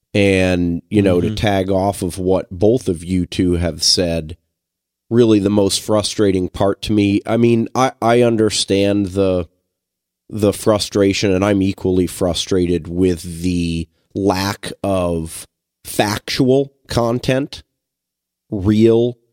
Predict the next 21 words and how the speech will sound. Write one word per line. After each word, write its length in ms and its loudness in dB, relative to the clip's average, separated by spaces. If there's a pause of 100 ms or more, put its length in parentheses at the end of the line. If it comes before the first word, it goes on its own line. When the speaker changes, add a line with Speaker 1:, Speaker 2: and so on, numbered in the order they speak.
(160)
Speaker 1:
correct 500 -2
content 640 -2
in 180 0
the 60 0
media, 540 0 (480)
but 520 0 (200)
we've 320 2
all 160 4
been 180 0
around 380 0
it 80 0
enough 400 -2
to 100 -2
know 280 2
that 140 -2
that's 300 -4
kinda 280 -2
how 180 -2
it 120 -4
works, 720 -2
and 640 0